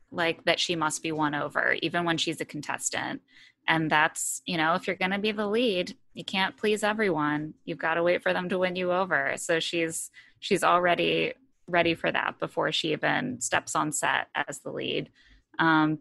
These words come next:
but apparently Alex tells Trista that he's going to pick her, um, during their last chance date. And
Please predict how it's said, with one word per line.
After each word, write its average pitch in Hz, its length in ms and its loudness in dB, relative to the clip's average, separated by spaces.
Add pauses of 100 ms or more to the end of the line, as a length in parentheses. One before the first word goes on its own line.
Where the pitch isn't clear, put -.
(160)
but 190 80 4
apparently 233 840 0
Alex 180 580 -2
tells 190 320 0
Trista 131 600 -2 (120)
that 156 120 0
he's 156 160 -6
going 147 300 -4
to - 100 -12
pick - 300 -8
her, - 340 -4 (560)
um, 147 560 2 (560)
during 151 400 4
their 156 220 2 (100)
last 156 320 2
chance 151 300 -2
date. - 480 0 (500)
And 151 500 4